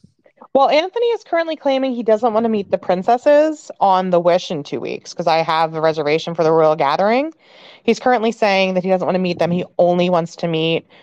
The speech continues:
like, the, he keeps saying Disney characters. I'm like, "Dude, the princesses are Disney characters." He's like, "Not the girls."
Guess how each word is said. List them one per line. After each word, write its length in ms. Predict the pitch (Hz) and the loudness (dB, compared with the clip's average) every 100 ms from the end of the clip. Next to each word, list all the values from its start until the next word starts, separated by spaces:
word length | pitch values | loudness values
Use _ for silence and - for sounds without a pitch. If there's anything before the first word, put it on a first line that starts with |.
| _ - | _ -2
like, 260 | 165 156 - | -2 -2 0
the, 400 | 165 113 156 - | 0 0 -6 -12
he 160 | 175 196 | -6 -2
keeps 220 | 233 226 | -2 0
saying 160 | 214 196 | -2 -2
Disney 220 | 185 185 | -4 -2
characters. 400 | 175 147 147 156 | 0 0 -2 -2
I'm 60 | 165 | -2
like, 180 | 170 | -2
"Dude, 240 | - 208 170 | 0 2 2
the 80 | 170 | -2
princesses 380 | 190 180 180 | -6 -8 -6
are 80 | 170 | -4
Disney 200 | 165 170 | -4 -4
characters." 320 | 165 143 151 165 | 0 -2 -2 -4
He's 100 | 160 | -2
like, 120 | 160 | 0
"Not 280 | 196 220 - | 0 0 -2
the 80 | |
girls." 840 | 208 - 175 185 143 - - - | -4 0 2 2 2 -2 -8 -12